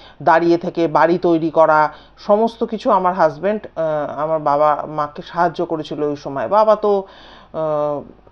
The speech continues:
তার বেঁচে থাকা, বেঁচে আছে এই, এই ব্যাপারটুকুই ছিল। তো ওনার তো স্ট্রোক হয়ে গিয়েছিল। উম, তো ওখানে যখন মানে বাড়ি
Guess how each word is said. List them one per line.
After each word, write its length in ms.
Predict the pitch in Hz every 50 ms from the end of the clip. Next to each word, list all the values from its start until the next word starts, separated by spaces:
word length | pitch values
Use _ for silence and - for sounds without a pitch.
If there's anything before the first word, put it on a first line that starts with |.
| - _ _ _ _ - - 143 160 - -
তার 160 | - 214 208
বেঁচে 300 | 185 180 190 180 - 220
থাকা, 500 | 202 208 196 190 190 196 196 185 180 165 - -
বেঁচে 360 | 165 160 175 175 170 - 190 165
আছে 320 | 165 170 165 - 220 202
এই, 300 | 175 - 175 170 165 -
এই 220 | - 170 175 185 180
ব্যাপারটুকুই 640 | 156 156 147 147 156 151 - - 170 - 175 170
ছিল। 380 | 160 - - - 139 107 - 127 - - - - - - - - - - - - - - - - - - _ _ _ _ _ _ _ -
তো 340 | - 302 302 285 277 269 262 240 220
ওনার 280 | 240 - 240 247 254 247 247
তো 100 | - 240
স্ট্রোক 400 | 240 - - 269 269 262 254 247
হয়ে 160 | 262 220 202
গিয়েছিল। 460 | 180 190 190 180 170 - - 190 190
উম, 1800 | 233 294 302 - - _ _ _ _ _ _ _ _ _ - - _ _ _ _ _ _ _ _ _ _ _ _ - - - 151 175 170 170 165 -
তো 100 | 185 -
ওখানে 680 | - 196 190 196 - 214 247 262 269 254 220 214 240 254
যখন 400 | 208 196 175 - - - 214 214
মানে 600 | 214 214 208 190 180 175 175 175 175 175 170 - - -
বাড়ি 360 | 147 139 143 151 151 156 165